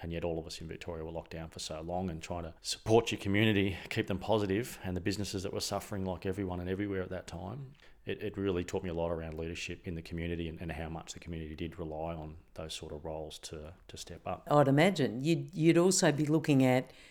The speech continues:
Speaker 2: I mean, that's what Crime Command has to deal with, particularly the upper echelon. They've got to deal with state government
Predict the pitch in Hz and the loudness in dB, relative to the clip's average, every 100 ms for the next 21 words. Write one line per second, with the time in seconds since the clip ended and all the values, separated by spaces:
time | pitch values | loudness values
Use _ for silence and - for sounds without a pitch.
0 | - - 170 165 170 170 - 135 - 139 | -6 4 10 10 10 6 4 2 2 2
1 | 139 135 135 123 120 127 123 120 123 120 | 2 2 2 2 2 0 0 -2 0 0
2 | 117 127 - - 143 143 135 120 120 123 | 2 0 -2 -4 0 0 0 2 4 4
3 | 131 151 139 - 139 156 151 117 131 165 | 4 6 6 6 4 4 2 0 0 -2
4 | 214 143 156 165 156 131 135 131 127 131 | -4 4 6 6 4 6 6 4 2 2
5 | 120 113 117 113 131 | 2 0 0 -2 -4